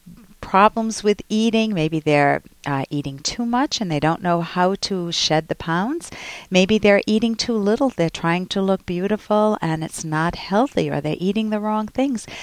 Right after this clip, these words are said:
you can pick up the phone and give me a call. I'm not a nutritionist, I am a psychologist. I'm a clinical psychologist,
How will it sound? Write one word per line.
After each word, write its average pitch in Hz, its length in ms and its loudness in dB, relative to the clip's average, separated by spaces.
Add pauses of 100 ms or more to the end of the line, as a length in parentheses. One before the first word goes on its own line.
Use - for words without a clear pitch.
(220)
you 214 100 4
can 247 120 2
pick 214 220 0
up - 80 0
the 202 100 0
phone 190 240 -2
and 190 80 -4
give 175 160 -2
me 185 140 -4
a 175 40 -2
call. 175 300 0
I'm 208 180 0
not 208 240 2
a 254 60 4
nutritionist, 240 800 0
I 180 100 2
am 185 140 2
a 175 60 0
psychologist. 170 960 -2
I'm 139 80 -6
a 139 40 -10
clinical 208 480 -2
psychologist, 165 880 -2